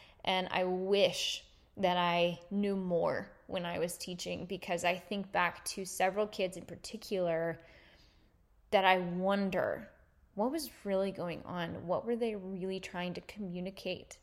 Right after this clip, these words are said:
with me? And how could I have served them better or helped them better? Because I, I guarantee you they were experiencing extreme abuse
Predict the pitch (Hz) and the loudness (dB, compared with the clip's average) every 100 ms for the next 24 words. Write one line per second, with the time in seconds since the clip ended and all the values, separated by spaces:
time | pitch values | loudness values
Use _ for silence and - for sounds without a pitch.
0 | _ - 190 190 185 170 180 180 - - | _ -8 -6 -6 -6 -6 -6 -10 -18 -20
1 | - - - - _ _ _ 190 180 175 | -20 -20 -20 -20 _ _ _ 0 2 0
2 | 180 - - 208 214 226 208 196 170 - | -4 -10 -2 -2 0 -2 0 -2 -4 -6
3 | - 180 175 185 180 175 160 170 - 175 | 0 0 0 -4 -4 -2 0 0 0 -2
4 | 175 - 170 - - 175 170 165 165 170 | -4 -4 -4 -4 -8 -2 -2 -2 -4 -6
5 | - 190 170 - - - - _ - _ | -6 -4 -4 -6 -14 -20 -20 _ -20 _
6 | 247 - - 180 - 190 175 160 202 208 | -20 -8 -4 -2 -2 -4 -4 -6 -2 0
7 | 202 190 196 180 175 175 170 170 - 175 | 0 -2 -2 0 0 0 -2 -6 -8 -6
8 | 180 175 170 156 - - - 180 - - | -6 -6 -6 -6 -14 -20 -12 -10 -8 -6
9 | 180 175 165 170 180 - | -4 -4 -4 -4 -4 -8